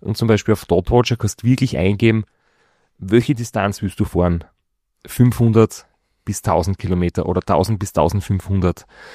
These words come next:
Soll das Offroad sein, soll das Gravel sein, soll das Road sein? In welchem Zeitfenster soll das sein und vor allem sogar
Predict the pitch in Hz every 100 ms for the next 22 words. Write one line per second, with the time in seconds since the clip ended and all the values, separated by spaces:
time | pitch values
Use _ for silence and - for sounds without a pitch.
0 | - _ _ _ _ _ _ _ _ _
1 | _ - 135 127 120 - 113 - 135 117
2 | - 120 120 117 104 - 92 90 110 -
3 | 101 107 107 98 - 95 95 95 98 85
4 | 82 _ _ _ _ _ _ _ _ _
5 | _ _ _ 113 117 101 95 110 101 -
6 | 117 87 - 143 135 131 - 143 127 120
7 | 117 92 107 - 82 95 120 107 107 104